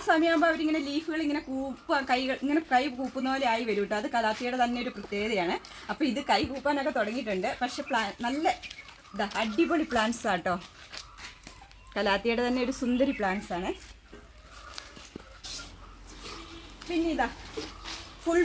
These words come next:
പോട്ടായിട്ടും സിംഗിൾ ഷൂട്ടായിട്ടും അഗ്ലോണിമയുടെ ഇത്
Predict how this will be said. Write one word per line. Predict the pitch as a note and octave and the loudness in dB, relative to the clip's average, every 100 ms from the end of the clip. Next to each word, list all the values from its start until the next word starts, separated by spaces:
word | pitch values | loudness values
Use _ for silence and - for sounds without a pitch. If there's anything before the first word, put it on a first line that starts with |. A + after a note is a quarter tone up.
| - | 8
പോട്ടായിട്ടും | F#4 F#4 D4 C#4+ - F#4 D5 - - - - - - | 8 10 6 4 2 -2 -4 -14 -20 -18 -16 -14 -4
സിംഗിൾ | - D#4+ F4+ F4 | 4 6 6 2
ഷൂട്ടായിട്ടും | G4+ B3 A#3 G#3+ A3 - A3+ | 0 2 2 2 -4 -4 -4
അഗ്ലോണിമയുടെ | A3+ B3 B3 A#3+ A3 F#3+ - - - - - - - - - - - | -2 -2 -2 -2 -2 -2 -4 -10 -10 -10 -12 -14 -16 -16 -18 -16 -8
ഇത് | C4 | 0